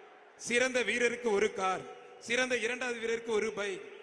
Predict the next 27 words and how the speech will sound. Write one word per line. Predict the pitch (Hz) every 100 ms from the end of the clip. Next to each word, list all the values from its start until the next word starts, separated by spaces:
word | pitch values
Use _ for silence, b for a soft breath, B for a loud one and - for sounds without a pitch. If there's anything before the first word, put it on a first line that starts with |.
| - -
சிறந்த | 226 247 262 247
இரண்டாவது | 226 240 247 240 220
மாட்டிற்கு | 214 226 226 226
ஒரு | 208
பைக். | 214 214
சூப்பர் | - 254 262 247 247
மாடு, | 233
மாட்டோட | 254 247
ஓடாதீங்க. | 247 233
சூப்பர் | 208 247 254 262 247
மாடுங்க. | 254 240 185 - - - - - -
ஆத்தாடி | 165 233 240 247 240
ஆத்து | 240 247
தெரிக்க | 240 254 254 262
விடுது, | 247 254 240
மாட்டோட | 262 254 247
ஓடாதீங்க. | 254 247 240 214 143 - - - - -
மாடு | 170 214 254 269 254
வெற்றி | 240
பெற்றதுப்பா. | 247 247 226 208 170 - - - - - - - - - - - -
துள்ளி | 240 262 262 240
குதிச்சு | 240 262 254
ஜல்லிக்கட்டு | 247 233 254 254 262 247 262 -
காளை | 240 254 247
சிங்கம் | 240 247 262 269
போல | 254 269
விளையாடுது. | 254 240 240 214